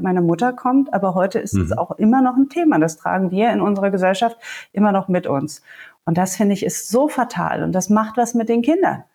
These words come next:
Speaker 1: Ja?
Speaker 2: Mhm.
Speaker 1: Ich meine, ich bin dadurch widerstandsfähiger geworden,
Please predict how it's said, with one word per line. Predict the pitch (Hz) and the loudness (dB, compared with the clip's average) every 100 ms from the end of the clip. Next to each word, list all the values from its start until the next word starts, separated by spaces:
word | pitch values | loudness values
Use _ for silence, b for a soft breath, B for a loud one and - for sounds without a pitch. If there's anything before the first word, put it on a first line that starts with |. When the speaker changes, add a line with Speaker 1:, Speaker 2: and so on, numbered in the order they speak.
| _ _ _ | _ _ _
Speaker 1:
Ja? | 170 196 220 _ _ _ _ _ _ _ _ _ _ _ _ _ _ - | -2 0 -2 _ _ _ _ _ _ _ _ _ _ _ _ _ _ -2
Speaker 2:
Mhm. | 92 92 110 - | -2 -2 -8 -4
Speaker 1:
Ich | 185 | 0
meine, | 220 220 | 2 2
ich | 226 - | 0 0
bin | 254 | 2
dadurch | 220 233 233 | 2 0 0
widerstandsfähiger | 226 277 269 202 190 - 175 170 170 | 0 0 0 -2 -2 -2 -2 0 0
geworden, | 165 147 147 165 220 254 | 0 0 0 0 -2 -4